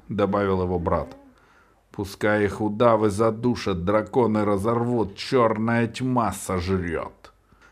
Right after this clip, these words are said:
Пускай они в беспамятную яму попадут, в болоте утонут", вторил, потирая синяк, второй близнец.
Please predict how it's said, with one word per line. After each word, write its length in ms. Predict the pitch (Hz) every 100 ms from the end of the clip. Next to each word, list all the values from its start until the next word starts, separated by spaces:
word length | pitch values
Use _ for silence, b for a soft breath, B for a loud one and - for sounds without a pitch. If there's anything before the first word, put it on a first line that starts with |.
| b _
Пускай 680 | - - - 196 175 156
они 500 | 147 165 180 175 160 127
в 60 |
беспамятную 840 | 120 151 - 165 160 156 151 165
яму 440 | 151 123 147 147 131
попадут, 680 | 135 131 123 123 98 - - -
в 80 |
болоте 580 | 107 135 160 180 185 -
утонут", 720 | 151 151 151 143 120 98 85
вторил, 520 | - - - 101 98 92
потирая 580 | 92 95 95 95 90
синяк, 680 | 80 - 82 78 95 131 131
второй 480 | - - - - 78
близнец. 920 | 78 73 71 - 69 - - - -